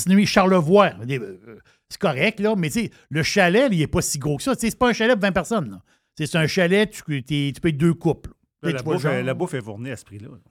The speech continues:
Speaker 2: Non, non, il y a, il y a pas de bouffe
Speaker 3: Il y a
Speaker 2: de
Speaker 3: pas de
Speaker 2: fournie.
Speaker 3: bouffe,
Speaker 2: C'est
Speaker 3: il y a
Speaker 2: un
Speaker 3: pas de
Speaker 2: chalet. C'est un chalet. Ils ont fait un méchant saut. Là, en ce moment, ils magasinent ça. Puis là, ils me, moi,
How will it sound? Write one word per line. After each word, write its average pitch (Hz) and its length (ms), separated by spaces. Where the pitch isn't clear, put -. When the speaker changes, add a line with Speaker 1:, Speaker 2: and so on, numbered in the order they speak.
Speaker 2:
Non, 160 120
non, 165 100
il 147 60
y 127 40
a, 120 100
il 110 80
y 110 40
a 107 60
pas 95 160
de 85 40
bouffe 82 200
Speaker 3:
Il 127 40
y - 20
a - 20
Speaker 2:
de - 60
Speaker 3:
pas 117 60
de 107 60
Speaker 2:
fournie. 110 140
Speaker 3:
bouffe, 98 80
Speaker 2:
C'est 120 80
Speaker 3:
il - 20
y - 20
a - 20
Speaker 2:
un - 40
Speaker 3:
pas - 40
de - 60
Speaker 2:
chalet. 107 280
C'est 113 80
un 110 60
chalet. 98 360
Ils - 40
ont 113 40
fait 202 140
un 170 60
méchant 151 320
saut. 156 200
Là, 147 80
en - 20
ce - 80
moment, 185 120
ils 208 120
magasinent 180 500
ça. 277 180
Puis 240 140
là, 226 40
ils 214 60
me, 147 60
moi, 117 140